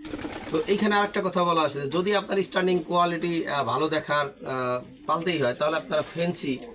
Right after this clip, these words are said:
পালেন। আমি যেগুলোকে আসলে এই কেটিএম, এটিএম, ওমান টেডি, এগুলোকে আমি আসলে ফ্যান্সি টেডি বলে থাকি। তো এক একজনের মতামত আসলে এক এক রকম হতে পারে। আমি আমার ব্যক্তিগত অভিজ্ঞতা শেয়ার করলাম।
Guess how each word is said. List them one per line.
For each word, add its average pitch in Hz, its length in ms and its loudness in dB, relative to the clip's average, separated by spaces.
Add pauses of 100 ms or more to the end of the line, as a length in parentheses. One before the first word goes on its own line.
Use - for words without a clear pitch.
(160)
পালেন। 113 240 -4
আমি 170 320 -4
যেগুলোকে 156 520 -4
আসলে 147 320 0
এই 143 80 2
কেটিএম, 139 440 -2
এটিএম, 135 300 0 (420)
ওমান 139 200 2
টেডি, 135 220 0
এগুলোকে 139 360 2
আমি 131 140 2
আসলে 131 440 0 (380)
ফ্যান্সি 170 280 0
টেডি 123 220 0
বলে 110 180 -2
থাকি। - 260 -6 (680)
তো 165 140 2
এক 196 200 -2
একজনের 208 320 4
মতামত 190 400 2
আসলে 180 200 2
এক 170 60 0
এক 175 140 -2
রকম 165 200 -2
হতে 156 160 -4
পারে। 156 240 0
আমি 160 360 0
আমার 156 200 2
ব্যক্তিগত 160 340 -2
অভিজ্ঞতা 147 360 -2
শেয়ার 135 180 -2
করলাম। 135 280 -2